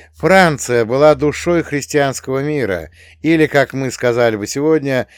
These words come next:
душой европейской цивилизации.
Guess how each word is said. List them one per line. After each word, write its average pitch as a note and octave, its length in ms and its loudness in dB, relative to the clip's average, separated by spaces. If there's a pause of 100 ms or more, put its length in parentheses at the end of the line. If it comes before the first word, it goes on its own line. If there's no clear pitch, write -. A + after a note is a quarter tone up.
(180)
душой C#3+ 640 -2
европейской C3 840 -2
цивилизации. G2+ 880 -6